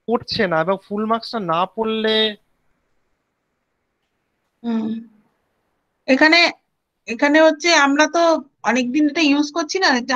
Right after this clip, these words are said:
Speaker 2: upgradation হচ্ছে
Speaker 1: হ্যাঁ,
Speaker 2: কিনা,
Speaker 1: একেবারেই, একেবারেই,
Speaker 2: হ্যাঁ,
Speaker 1: একেবারেই
Speaker 2: upgradation
Speaker 1: তাই।
Speaker 2: হচ্ছে কিনা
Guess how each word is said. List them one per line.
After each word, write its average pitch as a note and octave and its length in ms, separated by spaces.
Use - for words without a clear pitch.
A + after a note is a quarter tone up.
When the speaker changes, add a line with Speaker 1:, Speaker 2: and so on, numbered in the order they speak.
Speaker 2:
upgradation C4+ 600
হচ্ছে D4+ 260
Speaker 1:
হ্যাঁ, G#3 120
Speaker 2:
কিনা, C#4 140
Speaker 1:
একেবারেই, G#3 320
একেবারেই, F#3 600
Speaker 2:
হ্যাঁ, B3+ 180
Speaker 1:
একেবারেই - 220
Speaker 2:
upgradation D4+ 600
Speaker 1:
তাই। C#4+ 160
Speaker 2:
হচ্ছে C#4 140
কিনা D4+ 220